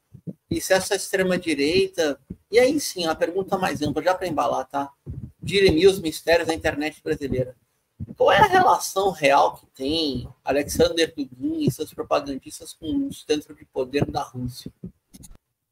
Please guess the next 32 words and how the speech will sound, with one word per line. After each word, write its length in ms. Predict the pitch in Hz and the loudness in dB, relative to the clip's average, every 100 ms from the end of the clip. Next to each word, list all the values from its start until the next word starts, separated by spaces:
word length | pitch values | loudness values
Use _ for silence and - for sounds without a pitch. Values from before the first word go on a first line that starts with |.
| - | -14
São 300 | - 156 170 | -4 -2 -2
duas 300 | 160 190 247 | -4 -2 -2
perguntas 460 | - 165 160 190 - | 2 2 2 -4 -6
complementares, 840 | 190 170 180 165 143 147 139 135 131 | -8 -2 -2 0 0 2 2 0 -4
né, 80 | |
dentro 220 | 131 160 - | -6 -6 -6
que 60 | |
você 220 | 165 - | -8 -6
possa 380 | 165 160 151 151 | -2 0 0 -2
nos 160 | 156 151 | -8 -6
trazer 360 | 160 151 127 147 | 0 0 0 -6
pra 180 | - 135 | -6 -8
cá. 300 | - 127 123 - _ _ - - - - _ _ | -8 -10 -10 -20 _ _ -10 -6 -6 -6 _ _
O 140 | 165 - | 2 4
pouco 400 | - 254 294 320 | 8 8 8 2
estudo 500 | - - 190 190 185 | -2 2 2 2 -6
que 160 | - | 0
eu 120 | 185 202 | 2 6
participei, 640 | 196 180 - - 170 165 | 4 4 -2 -10 -2 0
não 160 | 147 | 0
que 100 | 170 | 0
eu 60 | - | -4
fiz, 200 | - - | -6 -10
que 100 | 160 | -6
eu 60 | 165 | 0
participei, 840 | 170 160 - - 165 196 160 127 - - _ - - - - - - - - - _ - - | 2 0 -10 -6 2 2 2 -6 -12 -12 _ -20 -20 -20 -18 -14 -12 2 2 2 _ -10 4
demonstra 500 | 190 185 202 202 196 | 4 6 4 4 0
que 80 | 190 | 0
é 40 | |
uma 120 | 185 | 2
influência 480 | 190 - 185 185 190 | 0 0 -2 0 2
lateral. 680 | 185 180 214 175 135 123 120 | 2 2 2 4 4 2 -8